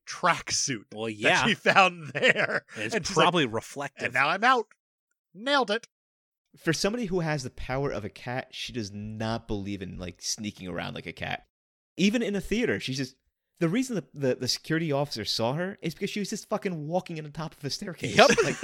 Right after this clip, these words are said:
Speaker 3: she wasn't even <laughs> trying.
Speaker 2: Just sauntering through like she didn't give a shit.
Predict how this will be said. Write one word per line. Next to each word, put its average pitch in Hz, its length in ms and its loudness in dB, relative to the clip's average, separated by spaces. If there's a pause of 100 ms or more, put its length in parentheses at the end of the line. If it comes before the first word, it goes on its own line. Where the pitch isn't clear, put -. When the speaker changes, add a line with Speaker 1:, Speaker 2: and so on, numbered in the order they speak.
Speaker 3:
she - 120 12
wasn't - 260 12
even 226 240 4
<laughs> - 40 -8
trying. 202 520 6
Speaker 2:
Just 160 300 8
sauntering 170 800 2
through 175 260 2
like 131 140 2
she - 100 -6
didn't 139 180 -4
give 160 140 0
a 156 40 2
shit. - 220 0